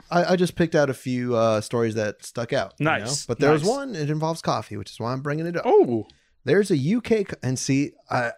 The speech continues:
Speaker 1: I felt rage reading this. Um, and it was probably those fucking baristas. It says, "U K coffee shop makes guests walk through their coffee shop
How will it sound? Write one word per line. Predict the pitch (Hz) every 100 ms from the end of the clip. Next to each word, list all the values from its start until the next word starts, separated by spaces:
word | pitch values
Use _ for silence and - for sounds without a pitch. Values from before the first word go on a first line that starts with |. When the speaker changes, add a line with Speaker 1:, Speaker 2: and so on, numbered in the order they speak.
| _
Speaker 1:
I | 147 -
felt | 175 123
rage | 104 95 92 -
reading | 107 98 98
this. | 95 92 - - _ _ _ _ -
Um, | 113 110 104 107
and | 113 110
it |
was | 107 98
probably | - - 104 104 104
those | 98 92
fucking | - - 104 101 101 104 98 101 98 - - 110
baristas. | 92 90 - - - - - _ _ _ -
It | 120
says, | 170 131 104
"U | 190
K | 240 240
coffee | 196 196 202
shop | 185 202 196 - _ -
makes | 131 147 - 123
guests | 139 135 - -
walk | 104 135 170 -
through | 160 190
their | 180 151
coffee | 113 110 113
shop | 113 110 -